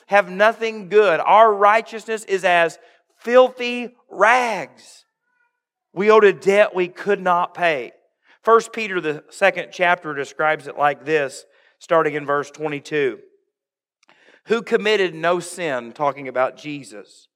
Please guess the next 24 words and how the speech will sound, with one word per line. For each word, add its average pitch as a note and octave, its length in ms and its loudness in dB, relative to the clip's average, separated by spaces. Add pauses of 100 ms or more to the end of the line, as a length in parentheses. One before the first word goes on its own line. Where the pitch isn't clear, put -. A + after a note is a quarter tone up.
(680)
"nor A#3 420 8
was G3+ 240 0
deceit F3+ 580 -10
found F3 440 2
in D3 80 -4
his C#3+ 240 -6
mouth. C3 520 -6 (1000)
Who, F3 600 -2 (300)
when F#3+ 160 -2
he A3+ 180 -4
was G3 280 0
reviled, D#3 1080 0 (520)
did D#3+ 180 -2
not E3 280 2
revile D3 720 0
in C3+ 200 -14
return. B2+ 600 -10 (880)
When A3 180 2
he G#3+ 180 -6
suffered, F3+ 880 -2 (340)
he G3 180 -8
did F3+ 240 -2
not F#3 300 0
threaten, F3 480 -4